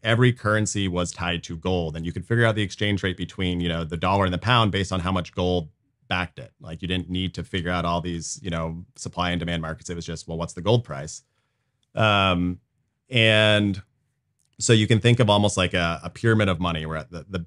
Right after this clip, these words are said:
top you have your base layer of money, which would be gold. That is, you know, what I would truly consider money. When I del-, delineate between money and currency, I think of as money as an asset that is no one else's liability. So if you hold a gold coin, you are not relying on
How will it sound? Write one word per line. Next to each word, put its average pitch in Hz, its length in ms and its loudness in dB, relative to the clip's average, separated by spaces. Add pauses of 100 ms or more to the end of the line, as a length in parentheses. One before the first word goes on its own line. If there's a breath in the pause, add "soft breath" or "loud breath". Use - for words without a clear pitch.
(140)
top 113 320 2
you 107 80 2
have 98 160 0
your 90 100 -2
base 95 300 -2
layer 95 120 0
of 90 60 0
money, 85 180 -2
which 82 140 -8
would 82 80 -12
be 82 100 -10
gold. 76 300 -8
That 87 180 -2
is, 85 440 -6
you 98 100 -6
know, 82 240 -6 (300)
what 113 180 0
I 120 140 6
would 117 180 4
truly 107 300 0
consider 87 380 -4
money. 107 440 2
When 92 160 -4
I 107 140 4
del-, 107 240 0
delineate 98 420 0
between 90 280 -4
money 95 280 0
and 90 160 -4
currency, 87 340 -6
I 82 80 -4
think 92 200 -4
of 90 80 -6
as 80 120 -6
money 90 460 -2
as 82 400 -6 (480)
an 95 140 0
asset 110 380 2
that 101 100 0
is 85 120 -2
no 90 140 0
one 92 140 0
else's 82 320 -4
liability. 73 640 -10 (100)
So 87 180 -6
if 82 100 -6
you 113 140 2
hold 113 300 6
a 104 40 2
gold 95 280 0
coin, 87 320 -2
you 101 180 0
are 127 60 6
not 117 180 2
relying 87 540 -2
on 80 160 -6